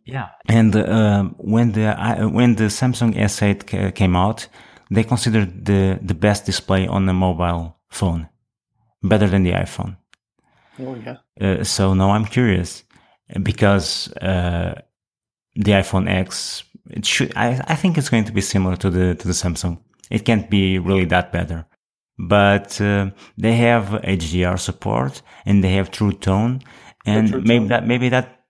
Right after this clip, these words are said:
Speaker 1: tips it on, on the Apple's favor. I don't know.
Speaker 2: Mm-hmm.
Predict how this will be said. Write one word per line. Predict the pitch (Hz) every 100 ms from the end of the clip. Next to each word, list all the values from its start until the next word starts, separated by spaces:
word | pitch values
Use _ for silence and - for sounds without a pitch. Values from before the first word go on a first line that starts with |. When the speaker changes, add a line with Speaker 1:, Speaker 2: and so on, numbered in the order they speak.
| -
Speaker 1:
tips | 131 -
it | 120
on, | 113
on | 110 113 107
the | 110 113
Apple's | 113 - 117
favor. | - 120 92
I | 101
don't | 117
know. | 107 85 _ _ -
Speaker 2:
Mm-hmm. | 139 135